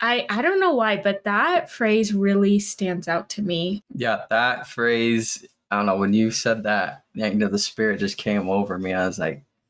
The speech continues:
Speaker 2: that is so important. I think that's what President Eyring is trying to do in this talk. He pulls all of this information from the Savior's words in John chapter fourteen.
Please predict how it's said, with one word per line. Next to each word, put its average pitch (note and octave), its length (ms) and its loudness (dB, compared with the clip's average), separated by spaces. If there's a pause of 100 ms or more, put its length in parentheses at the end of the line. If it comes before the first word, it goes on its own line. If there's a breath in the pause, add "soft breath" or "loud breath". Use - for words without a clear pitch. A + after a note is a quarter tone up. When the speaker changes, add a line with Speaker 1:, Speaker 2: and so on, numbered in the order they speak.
(200)
Speaker 2:
that G#2 340 -2
is G#2+ 300 0
so G#2 220 2
important. G2+ 420 0
I F#2+ 60 0
think G#2+ 160 -2
that's G#2+ 180 -2
what A2 220 0
President A2 640 -2
Eyring G#2+ 440 0
is G2 120 0
trying G2+ 340 0
to G2+ 160 -2
do G#2 600 0
in G#2 180 4
this G2+ 240 0
talk. - 500 -2 (260)
He A#2 280 0
pulls C#3 540 0
all C3 280 2
of A#2 200 0
this C3 380 0
information B2 800 0
from A#2 380 0
the B2+ 100 2
Savior's A#2 520 0
words A2 580 -2
in G#2 220 2
John A2 360 0
chapter A2 360 -2
fourteen. A2+ 640 -2